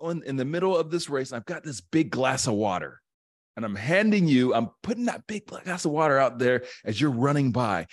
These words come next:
You guys have probably seen that as you've seen, you know, marathon runners, they grab that glass of, that cup of water. I got a big glass of water. What are you gonna do?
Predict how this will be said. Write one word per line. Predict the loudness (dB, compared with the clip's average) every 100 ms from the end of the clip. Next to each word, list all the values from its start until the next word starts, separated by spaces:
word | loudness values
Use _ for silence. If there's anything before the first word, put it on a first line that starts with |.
| -10
You | 0
guys | 0 0
have |
probably | 0 0 0
seen | -2 -4
that | -4 -4
as | -6 -6
you've | -8
seen, | -6 -6 -4
you | -4
know, | -4
marathon | -2 -2 0 -2 0
runners, | -2 -2 -6
they |
grab | -8 -8 -6
that | -6 -6
glass | -4 -4 -6
of, | -4
that | -6 -4
cup | -6 -4
of | -2
water. | -2 -4 -14 -16
I | -10 -6
got | -6 -6
a | -10 _
big | -8 -6 -6
glass | -8 -8 -6 -6
of | -2
water. | -2 -2 -6 -10 _ _ _ _ _
What | 0 2
are |
you | 2 2
gonna | 4 4
do? | 4 2 -2